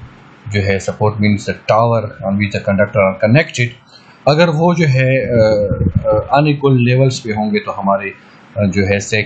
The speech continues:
की value different आएगी, ठीक है। So पहले अगर हमारा जो है दोनों towers जो है,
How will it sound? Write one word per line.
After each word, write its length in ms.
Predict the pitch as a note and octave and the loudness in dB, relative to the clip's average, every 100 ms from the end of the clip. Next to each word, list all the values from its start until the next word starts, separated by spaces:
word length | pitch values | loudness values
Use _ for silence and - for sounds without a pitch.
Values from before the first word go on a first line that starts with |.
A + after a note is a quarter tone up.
| - | -4
की 80 | F#2 | -6
value 240 | F#2 G2 | -2 -2
different 420 | F2 - F2 D#2 | -2 -6 -8 -8
आएगी, 240 | E2 D#2+ G2 | -8 -10 -2
ठीक 180 | D#3+ | 2
है। 200 | E3+ - - - - - - | 2 0 -12 -20 -20 -20 -4
So 40 | B2+ | 0
पहले 340 | D#3 E3+ F3 | 4 2 2
अगर 240 | D3+ C#3+ | 2 2
हमारा 360 | C3 C3 B2+ C3 | 2 2 2 2
जो 140 | A#2 | -2
है 180 | A2 A2 | -4 -4
दोनों 480 | G2+ B2 B2 A#2+ A#2 | -2 2 4 2 2
towers 540 | G#2+ A2+ A#2 B2 - | 2 2 0 -6 -8
जो 80 | G2+ | -10
है, 220 | F#2+ F#2 | -6 -6